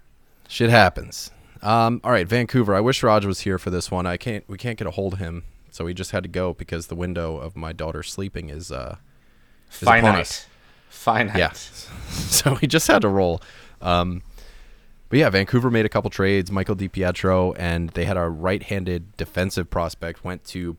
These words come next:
Speaker 1: Boston. And there were, there were two sides of Vancouver Twitter after that trade. Um,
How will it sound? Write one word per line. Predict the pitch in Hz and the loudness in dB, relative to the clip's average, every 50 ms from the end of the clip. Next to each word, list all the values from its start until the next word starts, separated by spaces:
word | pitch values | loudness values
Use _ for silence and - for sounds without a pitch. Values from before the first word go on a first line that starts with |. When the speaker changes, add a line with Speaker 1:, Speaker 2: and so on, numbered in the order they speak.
| _ - | _ -6
Speaker 1:
Boston. | 82 82 85 92 - - - 82 78 78 | -4 -4 -4 -4 -6 -8 -10 -10 -10 -12
And | 73 87 92 | -10 -8 -6
there | 92 95 | -4 -2
were, | 95 95 92 92 90 90 90 - - _ _ | -2 -2 0 0 -2 -2 -4 -8 -14 _ _
there | - 104 | -6 -4
were | 107 104 | -4 -4
two | - - 165 170 | -4 -4 -4 -4
sides | - - 127 110 110 113 98 98 | -2 -2 0 0 0 0 0 -2
of | 98 92 87 85 - - - - 82 | -4 -4 -4 -6 -12 -20 -20 -20 -20
Vancouver | 107 107 90 92 104 104 98 - - 110 95 98 92 | -18 -10 -6 -4 -4 -4 -4 -4 -4 -4 -4 -4 -6
Twitter | - - 95 90 80 76 67 - _ _ _ _ _ _ _ - _ _ _ _ _ _ _ _ _ _ - | -8 -6 -6 -6 -6 -8 -10 -14 _ _ _ _ _ _ _ -20 _ _ _ _ _ _ _ _ _ _ -8
after | 92 92 87 - - 90 | -6 -6 -6 -4 -4 -4
that | 82 78 78 | -4 -4 -6
trade. | - - 71 67 69 - - - - - | -8 -10 -8 -8 -10 -12 -14 -18 -20 -16
Um, | 85 80 78 76 76 78 - 95 | -12 -10 -10 -10 -10 -12 -14 -18